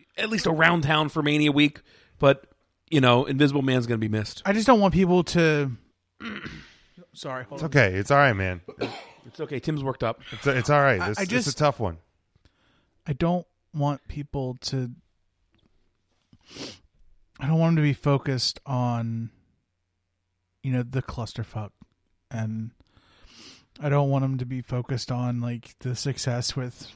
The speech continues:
Speaker 2: mildly successful wrestler Joey Janela. Like, I want, I want them to understand what he did for just the regular man.
Speaker 3: Mm-hmm.
Speaker 2: Like,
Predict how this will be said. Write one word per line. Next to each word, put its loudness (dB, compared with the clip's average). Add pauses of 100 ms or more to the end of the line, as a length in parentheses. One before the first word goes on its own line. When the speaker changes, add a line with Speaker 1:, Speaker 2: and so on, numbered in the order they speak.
Speaker 2:
mildly -4
successful -6
wrestler -6
Joey -6
Janela. -12
Like, -14
I -6
want, -4 (1700)
I 2
want 2 (140)
them -4
to -8
understand -2
what -4
he -10 (120)
did 0 (1120)
for -4 (680)
just -6 (220)
the -2
regular -6
man. -10
Speaker 3:
Mm-hmm. 0
Speaker 2:
Like, -6